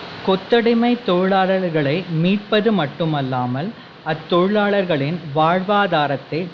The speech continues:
பாதுகாக்கும் வகையில் இனிவரும் காலத்தில் மத்திய மற்றும் மாநில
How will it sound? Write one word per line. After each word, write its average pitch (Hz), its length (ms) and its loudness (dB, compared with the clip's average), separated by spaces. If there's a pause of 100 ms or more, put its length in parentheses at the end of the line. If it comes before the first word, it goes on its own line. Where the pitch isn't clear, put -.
(100)
பாதுகாக்கும் 185 760 0
வகையில் 139 420 -2 (480)
இனிவரும் 202 640 2
காலத்தில் 147 580 0 (300)
மத்திய 156 580 0 (180)
மற்றும் 151 440 -4 (160)
மாநில 190 400 2